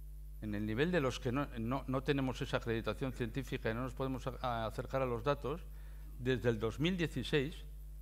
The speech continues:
no tenemos ninguna evaluación completa. Desde el dos mil dieciséis dejamos de tener los informes que hace el isei ivei, y mucho me temo que incluso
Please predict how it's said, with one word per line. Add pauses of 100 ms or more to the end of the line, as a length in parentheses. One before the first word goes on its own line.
(440)
no
tenemos
ninguna
evaluación
completa. (1120)
Desde
el
dos
mil
dieciséis (300)
dejamos
de
tener
los
informes
que
hace
el
isei
ivei, (480)
y
mucho
me
temo (220)
que
incluso